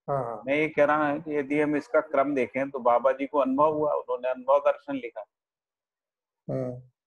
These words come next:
Speaker 2: अनुभव दर्शन में उन्होंने व्यवहार की बात की है ना, और व्यवसाय की भी बात की है, विचार की भी, समाधान की भी बात की है ना।
Speaker 1: हाँ।
Speaker 2: और व्यवस्था की भी बात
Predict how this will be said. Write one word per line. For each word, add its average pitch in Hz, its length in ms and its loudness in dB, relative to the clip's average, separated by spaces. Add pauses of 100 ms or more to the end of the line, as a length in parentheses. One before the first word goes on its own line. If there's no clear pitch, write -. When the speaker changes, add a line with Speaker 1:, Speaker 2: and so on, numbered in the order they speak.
(220)
Speaker 2:
अनुभव 127 380 0
दर्शन 127 360 0
में 123 160 -2
उन्होंने 110 380 -4
व्यवहार 117 440 2
की - 180 -6
बात 107 340 2
की 85 100 -20
है - 340 -20
ना, - 160 -20 (240)
और 113 120 -2
व्यवसाय 127 460 2
की - 720 -12
भी 131 140 -4
बात 120 320 2
की 113 60 -10
है, 110 60 -6
विचार 113 320 0
की 120 160 -10
भी, 113 100 -10
समाधान 113 720 -6
की 113 140 -16
भी 117 80 -10
बात 104 200 -6
की - 140 -20
है - 80 -20
ना। - 1500 -16
Speaker 1:
हाँ। 131 280 -8 (1300)
Speaker 2:
और 117 160 0
व्यवस्था 120 480 2
की 151 160 -2
भी 147 160 0
बात 123 340 0